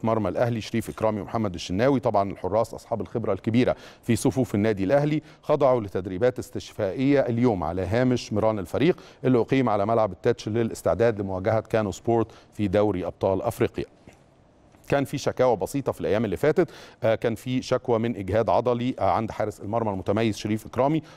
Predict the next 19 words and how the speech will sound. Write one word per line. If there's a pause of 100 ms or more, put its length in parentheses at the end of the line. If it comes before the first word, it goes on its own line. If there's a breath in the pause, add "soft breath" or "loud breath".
(140 loud breath)
أيضًا
نجمنا
الشناوي
كان
بيشكو
من
كدمة
في
الكتف
خلال (340 loud breath)
التدريبات
الأخيرة
أو
المشاركة
في
التقسيمة
اللي
من
خلالها